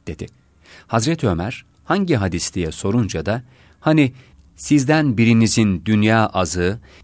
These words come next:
bir yolcununki kadar olsun buyurmuştu ya." dedi. Hazreti Ömer de, "Evet, onu hatırlıyorum."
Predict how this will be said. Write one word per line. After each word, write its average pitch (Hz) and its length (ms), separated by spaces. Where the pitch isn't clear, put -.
bir 160 200
yolcununki 131 720
kadar 113 280
olsun 92 580
buyurmuştu 95 680
ya." 123 200
dedi. 82 260
Hazreti 117 420
Ömer 92 400
de, 92 160
"Evet, 123 380
onu 139 220
hatırlıyorum." 131 600